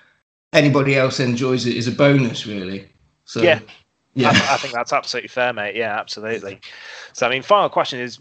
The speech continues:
Speaker 2: what would you tell your younger self about when they grow up?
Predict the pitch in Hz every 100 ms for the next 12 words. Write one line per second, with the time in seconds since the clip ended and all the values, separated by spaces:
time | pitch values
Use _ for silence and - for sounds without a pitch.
0 | - 127 156 170 151 151 - 156 143 120
1 | 131 127 120 143 139 - 117 113 104 117
2 | 110 113 113 107 104 95